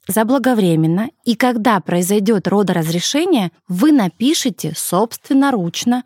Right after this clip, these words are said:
письменный отказ от ребенка в пользу биологических родителей. И вы можете не передавать им этот документ,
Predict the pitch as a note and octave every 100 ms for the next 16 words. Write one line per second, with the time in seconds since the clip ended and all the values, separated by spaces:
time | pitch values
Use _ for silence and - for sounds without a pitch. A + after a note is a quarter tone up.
0 | - F#3 G3 - D#4 D4+ D#4 - E3 -
1 | F3+ A3 - - - F3+ F#3 D#3+ E3 F3+
2 | A3+ C#4+ - _ F3+ A3 C4 A3 A#3 A3
3 | F3+ F3 F3 F#3+ - - F3+ F3+ F#3 E3
4 | D3+ C#3+ - D#3+ - A3 A#3+ B3+ A#3+ A#3
5 | A#3 A#3+ G#3 A#3 C#4 A3+ G#3 A3 G#3+ F#3+
6 | - F3 F3+ G3+ E3 D#3 F3 F#3+ G3+ C#4+
7 | F#4+